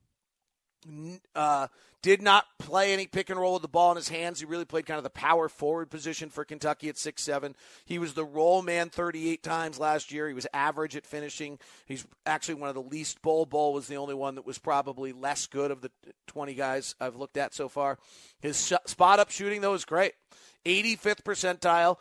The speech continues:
hundred and twelve spot-up attempts. That's really high. R J Barrett's the highest at two hundred and six. Um, his catch-and-shoot percentile is the ninety-third percentile. So, um, you know, here's P J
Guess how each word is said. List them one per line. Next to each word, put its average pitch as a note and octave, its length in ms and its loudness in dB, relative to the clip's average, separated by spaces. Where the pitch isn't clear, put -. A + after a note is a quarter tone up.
hundred A3 440 0
and G#3+ 140 -8
twelve F#3 340 4
spot-up E3+ 400 4
attempts. F3 300 -4
That's C3 180 -6
really E3+ 320 -4
high. D#3+ 360 2
R D#3 160 -2
J D#3 160 -8
Barrett's D3+ 360 -4
the C#3+ 140 0
highest D3 320 0
at C3 80 -14
two D#3 140 -12
hundred C#3+ 180 -8
and B2 100 -14
six. - 400 -4
Um, C3+ 460 -2
his D#3+ 320 0
catch-and-shoot G3 640 2
percentile F#3 460 2
is E3+ 60 -4
the D#3 120 -8
ninety-third F#3+ 1080 -4
percentile. D3 720 -4
So, C#3+ 300 -2
um, C#3 480 -2
you D3+ 80 -8
know, D3 160 -4
here's F#3 400 0
P G3 200 -6
J G3 220 4